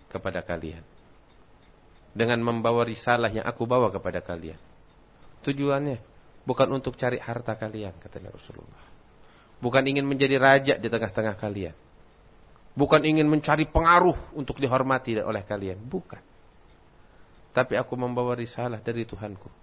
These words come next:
Kalau kalian terima, itulah yang aku harapkan dari kalian. Dan itulah kebaikan yang bisa kalian raih dariku. Tapi kalau kalian menolaknya, maka aku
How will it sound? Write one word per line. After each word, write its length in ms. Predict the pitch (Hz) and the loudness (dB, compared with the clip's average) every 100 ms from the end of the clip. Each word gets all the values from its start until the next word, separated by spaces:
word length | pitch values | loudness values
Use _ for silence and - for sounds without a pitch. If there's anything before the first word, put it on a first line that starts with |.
| - - - | -20 -20 -4
Kalau 160 | 175 170 | 0 0
kalian 400 | 175 175 170 165 | 0 -2 -2 -2
terima, 480 | 165 170 180 175 - | -2 -2 0 0 -2
itulah 320 | - 214 175 | -6 -2 -2
yang 160 | 110 107 | -2 -6
aku 160 | 104 98 | -8 -6
harapkan 480 | 104 90 - - - - - | -6 -8 -12 -20 -20 -14 -8
dari 160 | 95 | -8
kalian. 320 | 90 90 82 - - - - - - - - - | -8 -12 -14 -20 -20 -20 -20 -20 -20 -20 -20 -4
Dan 160 | 156 160 | 0 0
itulah 480 | 185 - 190 165 - - | -2 -2 0 0 -2 -4
kebaikan 400 | 143 147 147 127 | 0 0 0 -2
yang 160 | 127 | -4
bisa 160 | 120 113 | -4 -4
kalian 320 | - 120 117 | -4 -2 -2
raih 320 | 107 107 92 | -2 -4 -6
dariku. 320 | 87 87 - - - - - - - - | -14 -16 -16 -20 -20 -20 -20 -20 -20 -2
Tapi 240 | 190 185 | 2 2
kalau 240 | 190 185 185 | 2 2 2
kalian 320 | 185 190 185 | 0 0 0
menolaknya, 560 | 190 196 214 220 226 - - - - - - - - - - - - - - - 196 | 2 2 2 0 -6 -6 -16 -20 -20 -20 -20 -20 -20 -20 -20 -20 -20 -20 -20 -4 0
maka 400 | 196 220 185 - - - - - | 2 0 -4 -6 -20 -20 -10 -8
aku 160 | 147 | -4